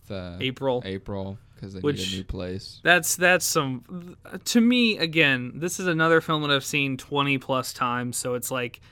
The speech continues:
Speaker 2: the first thirty minutes are just ingrained into my brain.
Speaker 1: Yeah, and that
Speaker 2: So
Speaker 1: might be
Speaker 2: it's
Speaker 1: the best stuff of the movie.
Speaker 2: It's the
Speaker 1: It's
Speaker 2: funniest
Speaker 1: just
Speaker 2: stuff. I mean, I think Donat-, I th-, again, the Donatello, like, you know, it's hard to find real estate in subterranean
Speaker 1: <laughs>
Speaker 2: housing.
Speaker 1: Yeah.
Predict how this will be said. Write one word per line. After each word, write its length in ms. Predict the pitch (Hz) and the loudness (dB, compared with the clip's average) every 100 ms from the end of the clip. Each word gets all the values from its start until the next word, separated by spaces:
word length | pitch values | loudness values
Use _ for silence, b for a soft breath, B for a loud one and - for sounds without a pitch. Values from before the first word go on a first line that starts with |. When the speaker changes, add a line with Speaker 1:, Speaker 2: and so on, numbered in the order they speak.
| b b b | b b b
Speaker 2:
the 140 | 185 | 2
first 640 | 185 - 196 196 - - - | 2 4 6 8 6 -4 -10
thirty 420 | - 160 147 139 | 6 8 8 4
minutes 380 | 135 127 120 - | 0 -2 -4 -6
are 160 | 127 | -6
just 320 | 123 131 - - | -4 -6 -8 -10
ingrained 720 | 147 131 - 123 131 143 151 147 | -10 -10 -8 -2 0 0 -2 -4
into 220 | 135 135 | -4 -4
my 180 | 120 117 | -4 -6
brain. 320 | 113 117 123 | -6 -6 -2
Speaker 1:
Yeah, 380 | 113 110 101 92 - - | 0 0 -2 -6 -10 -12
and 120 | 104 | -8
that 100 | 131 | 0
Speaker 2:
So 100 | 151 | 2
Speaker 1:
might 160 | 139 - | 2 0
be 80 | 95 | -4
Speaker 2:
it's 100 | 87 | -6
Speaker 1:
the 60 | 92 - | -10 -12
best 260 | 92 - - - | -12 -12 -18 -20
stuff 400 | - - 92 - | -18 -14 -14 -14
of 80 | 85 | -16
the 80 | |
movie. 540 | 73 82 92 80 69 107 | -14 -14 -14 -14 -14 2
Speaker 2:
It's 240 | 170 160 | 4 4
the 80 | - | 2
Speaker 1:
It's 120 | 190 - | 2 2
Speaker 2:
funniest 320 | 208 220 147 | 2 2 2
Speaker 1:
just 40 | |
Speaker 2:
stuff. 220 | - 147 - | 0 -2 -2
I 120 | 190 | -4
mean, 140 | 190 | -2
I 100 | 185 | -2
think 360 | - 208 185 - | 0 -2 -2 0
Donat-, 380 | 147 156 156 147 | 2 4 0 -4
I 140 | 156 | -10
th-, 120 | - 185 | -8 -8
again, 300 | 160 165 147 | -2 -2 -2
the 80 | 139 | -2
Donatello, 880 | 156 175 175 - 151 147 139 131 127 | -2 0 0 4 4 6 6 6 4
like, 400 | 127 123 117 131 | 2 2 0 -2
you 60 | |
know, 260 | 127 123 120 | -4 -2 -4
it's 200 | 123 - | -6 -4
hard 280 | 143 135 131 | 2 2 2
to 60 | |
find 340 | - 131 127 123 | 0 0 0 0
real 220 | 123 123 | 0 0
estate 360 | 123 - 127 | -2 0 0
in 60 | 120 | 0
subterranean 680 | - 131 120 131 123 123 120 | -4 -4 -4 -6 -4 -4 -4
Speaker 1:
<laughs> 140 | - | -4
Speaker 2:
housing. 420 | 123 123 127 127 | -4 -2 -2 -2
Speaker 1:
Yeah. 100 | - | -2